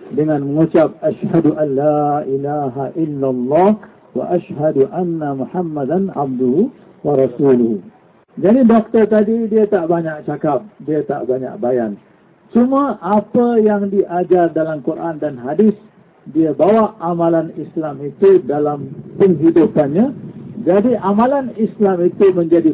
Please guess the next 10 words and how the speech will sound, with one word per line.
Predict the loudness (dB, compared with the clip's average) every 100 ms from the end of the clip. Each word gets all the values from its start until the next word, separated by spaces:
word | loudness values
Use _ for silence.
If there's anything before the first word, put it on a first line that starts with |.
| 2
sumber | 0 4 2
hidayat | 2 0 0 -2 -4
kepada | -2 0 0
manusia. | 0 -2 0 0 0 -4 -18 _ _
Ini | 2 4 6 4
umat | 4 2
Muhammad | -4 -6 -4 -4 -6 -6
sallallahu | -6 -4 -8 -6
alaihi |
wasallam. | -2 -2 -2